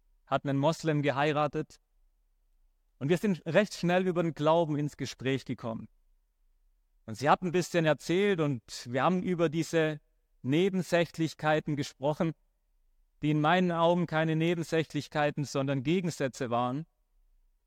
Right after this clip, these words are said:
Und am Ende hat sie gesagt, es ist ja auch nicht so wichtig, es ist ja eh alles derselbe Gott. Da habe ich sie gefragt, ob ich mal kurz ihr Handy sehen kann. Dann hat sie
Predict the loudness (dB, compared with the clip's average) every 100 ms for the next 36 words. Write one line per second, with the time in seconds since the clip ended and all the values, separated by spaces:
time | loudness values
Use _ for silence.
0 | _ _ _ -8 0 0 2 2 4 2
1 | 0 -4 -2 2 2 2 -4 _ _ _
2 | -6 -2 -4 0 0 2 2 0 0 -2
3 | -2 0 -2 0 -4 -2 -6 -4 -4 -2
4 | -2 0 -2 0 0 0 -4 -6 -2 -2
5 | -2 -2 -4 -6 -10 _ _ _ _ _
6 | _ _ _ _ _ _ _ _ _ -20
7 | _ 2 2 2 -4 -2 2 4 2 -2
8 | _ _ _ _ _ _ _ _ _ _
9 | 0 0 2 2 2 2 -2 0 0 2
10 | 0 0 -2 -4 -10 _ -8 -2 0 0
11 | -2 -8 -8 -16 _ _ _ _ _ _
12 | _ _ _ _ _ _ _ _ _ 0
13 | 2 2 2 2 0